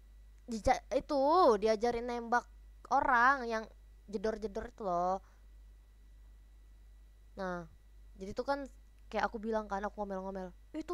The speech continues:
titiknya di situ, tapi itu titiknya di situ, tapi, eh, nembak orang,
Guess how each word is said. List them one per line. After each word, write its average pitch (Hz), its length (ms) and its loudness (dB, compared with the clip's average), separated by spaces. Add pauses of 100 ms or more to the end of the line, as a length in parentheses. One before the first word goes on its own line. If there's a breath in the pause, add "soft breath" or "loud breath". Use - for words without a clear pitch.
titiknya 330 480 -6
di 311 80 -10
situ, 320 360 -10
tapi 320 280 -6 (1080)
itu 262 160 -16
titiknya 294 440 -8
di 277 80 -6
situ, 285 360 -10
tapi, 294 440 -4
eh, - 640 -20 (800 soft breath)
nembak 349 440 10
orang, 370 600 10